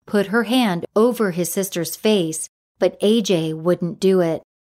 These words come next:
When asked if he saw his mother kill his sister,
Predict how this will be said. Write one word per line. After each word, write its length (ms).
When 260
asked 380
if 120
he 100
saw 280
his 220
mother 260
kill 400
his 200
sister, 580